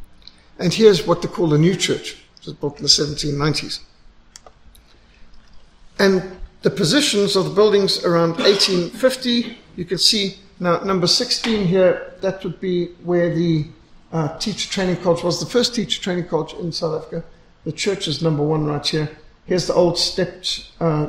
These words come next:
gabled church is number three here. And they've got the printing presses number nine and so on. So a place of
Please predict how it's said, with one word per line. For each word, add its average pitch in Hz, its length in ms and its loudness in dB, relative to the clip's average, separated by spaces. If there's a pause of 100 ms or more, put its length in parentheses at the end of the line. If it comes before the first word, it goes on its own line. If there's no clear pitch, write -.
(160)
gabled 151 380 2
church - 480 -4
is 151 200 -4
number 156 220 -4
three 165 300 -6
here. 143 300 -6 (580)
And 151 340 0
they've 156 180 -2
got 156 220 -6
the 143 60 -10
printing 160 420 -6
presses 151 420 -4
number 143 280 -4
nine 143 180 -4
and 139 280 -2
so - 200 -4
on. 135 140 -8 (1600)
So - 520 4 (300)
a 185 60 -2
place 262 320 4
of - 120 -4